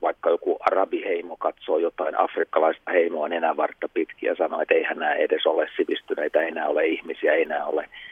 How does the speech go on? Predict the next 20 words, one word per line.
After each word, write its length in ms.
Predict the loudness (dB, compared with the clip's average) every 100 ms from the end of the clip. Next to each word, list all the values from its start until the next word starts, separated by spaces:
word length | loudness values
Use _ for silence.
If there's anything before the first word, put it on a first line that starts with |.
| -20 -20 -20 -6
sitä 180 | 0 4
ja 80 | 4
tätä. 200 | 4 4
Ja 100 | 4
silloin 380 | 4 4 2 -4 -20 _ -2
puhutaan 420 | 0 2 0 4
ohi 420 | 2 2 -4 -10 -18 _ _ -20 -20 -20 -20 -4
ja 180 | -2
puhutaan 560 | 0 0 0 2 2 0
yli 400 | -4 -4 -2 -6 -10 -18
ja 80 | 0
puhutaan 460 | 2 4 4 4
toisista 560 | 4 4 4 -2 -8 -6
ikään 340 | -4 -6 -6
kuin 180 | -6 -6
he, 220 | -8 -10 -14 -20 -20 -20 -20 -20 -10 0
heitä 240 | 2 4
ei 140 | 4 4
olisi 260 | 2 0
olemassa 680 | 2 4 4 0 -8 -10 -12